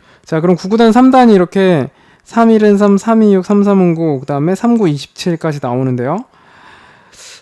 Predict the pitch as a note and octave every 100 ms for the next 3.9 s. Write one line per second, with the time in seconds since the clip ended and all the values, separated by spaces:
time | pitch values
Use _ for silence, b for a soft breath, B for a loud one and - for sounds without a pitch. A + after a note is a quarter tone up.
0 | B G3 G3 F#3 A#3 G#3+ F#3+ - A3 C4
1 | B3 A3 G3 A#3 B3 - F3 A#3+ - -
2 | D#3+ E3+ F3 D#3+ C#3+ - C#3 B2+ - -
3 | - F#3 F3 D#3 D3 D3+ C3+ B2+